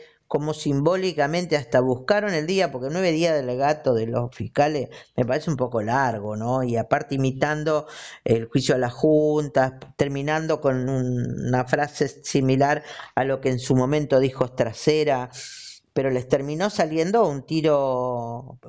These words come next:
por la culata o se pegaron un tiro en los pies esta gente, pues les salió exactamente al revés.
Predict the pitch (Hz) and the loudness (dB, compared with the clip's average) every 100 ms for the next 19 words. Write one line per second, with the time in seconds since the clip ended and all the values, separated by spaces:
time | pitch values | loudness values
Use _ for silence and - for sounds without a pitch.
0 | - 123 120 - 131 156 208 151 165 123 | -2 2 2 2 2 2 2 0 2 0
1 | 120 131 123 123 143 135 117 147 139 113 | -2 -4 0 2 2 -2 -4 0 2 0
2 | - 208 214 120 - 110 - 113 98 101 | 0 2 2 0 -4 -6 0 2 2 -2
3 | - _ _ - 104 92 - 101 143 156 | -6 _ _ -2 -2 -4 -4 0 0 0
4 | 170 165 127 135 135 113 110 175 202 - | 0 0 -2 -2 0 0 2 2 2 -2
5 | - | -12